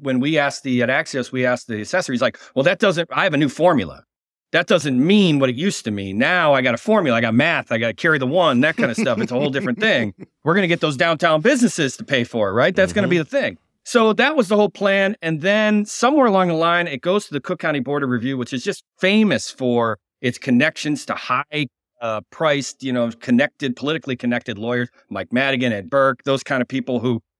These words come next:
Speaker 1: you can bring your clients to them and they say, "You know what? You're supposed to pay ten thousand, but you, you know what? We believe it should only be five."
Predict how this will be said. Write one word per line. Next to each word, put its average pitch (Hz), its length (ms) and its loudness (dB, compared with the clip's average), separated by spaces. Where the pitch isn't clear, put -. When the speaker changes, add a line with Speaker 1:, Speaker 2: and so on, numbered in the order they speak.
Speaker 1:
you - 120 2
can 131 160 -2
bring 143 160 0
your 135 120 -2
clients 135 500 0
to 127 80 -6
them 127 220 4
and 113 100 2
they 123 100 2
say, 123 200 0
"You 160 160 -2
know 175 100 4
what? 180 240 2
You're 139 100 -4
supposed - 260 0
to 156 60 -12
pay 170 160 -2
ten 151 220 -2
thousand, 156 380 0
but 123 220 -4
you, 139 360 -8
you 143 80 -8
know 147 80 -4
what? 147 260 -2
We 139 160 -6
believe 131 360 -4
it 123 120 -4
should 117 120 -8
only 113 160 -4
be 104 100 -8
five." 82 320 -8